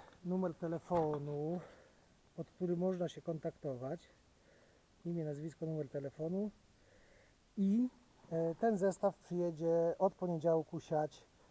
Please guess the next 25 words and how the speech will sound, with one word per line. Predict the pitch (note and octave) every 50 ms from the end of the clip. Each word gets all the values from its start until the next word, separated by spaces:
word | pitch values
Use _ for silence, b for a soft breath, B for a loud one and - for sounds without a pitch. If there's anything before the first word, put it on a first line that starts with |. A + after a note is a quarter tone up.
| b b b b b b b b b - - - C#3+ C#3+ C#3 C#3 C#3 C#3 C#3 C#3 C#3+ C#3+ C#3+ C#3 C#3 C#3 C#3 C#3 C#3 C#3 C#3 C3+ C#3 C#3 C#3 C#3 C#3 C#3 C3+
w | -
Stripwillu | - - - F#3 G3+ - - F3 F3 E3+ E3 E3 E3 D#3 b b b b b b - - - - - - - - -
zestawem | E3 E3 - - E3+ D3+ D#3 D#3 D#3+
Missouri | D#3 C#3+ C#3+ E3+ F3 E3 E3 E3 D#3+
z | - -
klasem. | - E3+ D#3+ D#3+ D#3+ - - E3 D#3+ D#3+ C#3 - - - - - - - b b b b b b b b b b b b _ _ _ _ - _ - - _ _ _ -
Jak | E3+ E3+ E3 -
ktoś | - - - E3+ D3 - -
jest | F3+ F3 D#3+
zainteresowany, | C#3+ E3+ E3+ D#3+ D3 D#3+ D3+ D#3+ C#3 - D#3+ D3+ E3+ E3+ E3+ E3+ D#3+ D#3+ D#3+
spróbować. | - - - - - - D#3 D3 D3 D#3+ D#3+ D3 E3 E3 D#3+ - - - -
E, | D#3+ E3 D#3
co | - - G3
do | F3 G3
ceny | F3 - G#3 G3+ F#3+ F3+ F3
nie | F#3 A#3 C4+ A#3
wiem, | G3 G#3 G#3+ G#3+
można | G3+ F#3+ F3+ F3 F#3
zadzwonić | E3+ F3 E3 D#3 F3+ F#3 F3+ E3 C#3+ D3
i |
się | D3+ E3
dowiedzieć, | D3+ E3 D#3 D#3 D3 C#3+ C3+ -
ale | F3+ F3+ F#3 F3+
wiem, | D#3+ E3+ G3 G3 G3 F3+
że, | D3+ E3+ F#3 F#3 F3+